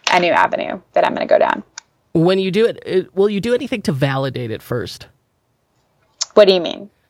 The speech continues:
Speaker 2: To make, you, you could just say, "You know what? I'm gonna make this and see what happens," uh, and put it out there and launch a new line. Or will you, you know, talk to customers, survey customers, and say, "Hey, would you buy this?" before you do it?
Speaker 1: Oh, I'm definitely gonna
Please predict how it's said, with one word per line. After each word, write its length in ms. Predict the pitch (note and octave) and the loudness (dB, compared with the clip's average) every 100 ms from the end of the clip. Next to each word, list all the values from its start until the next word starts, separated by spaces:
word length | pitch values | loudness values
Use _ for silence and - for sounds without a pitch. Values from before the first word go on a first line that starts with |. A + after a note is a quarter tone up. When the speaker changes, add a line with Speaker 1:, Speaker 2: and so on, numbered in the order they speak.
| _ - | _ -2
Speaker 2:
To 100 | F3 | 2
make, 360 | F3+ F3 - - - | 2 0 -4 -16 -4
you, 240 | F3 C#3 _ _ _ | -4 -4 _ _ _
you 240 | - F#3+ G3+ | -2 0 0
could 160 | A#3+ | 0
just 160 | G#3+ - | -2 -2
say, 80 | F#3 | -2
"You 100 | G3+ | 0
know 80 | |
what? 160 | C4 - - | 0 -2 -2
I'm 80 | |
gonna 120 | F3 E3+ | -2 0
make 200 | F#3 G3 | -2 -4
this 160 | F#3+ | -6
and 100 | E3 | -2
see 80 | F3+ | 0
what 120 | E3 | 2
happens," 460 | C#3+ C3+ C3 C3+ - _ _ _ _ _ | 0 0 -4 -8 -10 _ _ _ _ _
uh, 360 | D3+ C#3 B2 G#2 - | -2 -2 -2 -8 -6
and 120 | D3 | -2
put 140 | D#3+ | 0
it 80 | D3 | 0
out 180 | C#3+ C3+ | 0 -2
there 300 | C3+ C3+ C3 _ - | -4 -4 -8 _ -4
and 200 | C#3 - | -4 -2
launch 320 | D3 D3 D3 | 0 0 0
a 40 | C#3+ | -2
new 100 | C#3+ | -2
line. 420 | C#3 C3+ C3+ C#3 _ _ | -2 -4 -6 -8 _ _
Or 360 | - G#3 E3+ D#3+ | 0 2 2 0
will 120 | E3 D#3+ | -4 -6
you, 200 | D#3+ C3+ _ - | -6 -10 _ -6
you 160 | D#3 | -4
know, 60 | B2 _ | -4 _
talk 240 | - G3 F#3 | 0 0 0
to 60 | |
customers, 420 | F#3 E3 E3 D#3 - | -4 -4 -2 -2 -2
survey 220 | E3+ D#3 | -2 -2
customers, 400 | D#3+ - C#3+ C#3 | -2 -4 -4 -4
and 80 | - | -2
say, 120 | D3+ | -2
"Hey, 160 | G#3+ | -2
would 220 | G#3+ A3+ F#3+ | -2 -4 -2
you 80 | |
buy 200 | F3+ D#3 | -2 -2
this?" 180 | D3 B2+ | -2 -4
before 320 | - C#3 C#3+ | -6 -4 -2
you 120 | C3+ A#2+ | -2 -6
do 180 | A2 | -6
it? 160 | F2+ - _ _ _ _ _ - - - | -8 -10 _ _ _ _ _ -20 -6 6
Speaker 1:
Oh, 120 | F#3+ | 8
I'm 200 | E3+ F#3+ | 8 6
definitely 460 | F#3 D#3+ D#3+ D2 D#3 | 4 2 0 -8 -4
gonna 340 | E3 C#3+ - | -4 -2 -6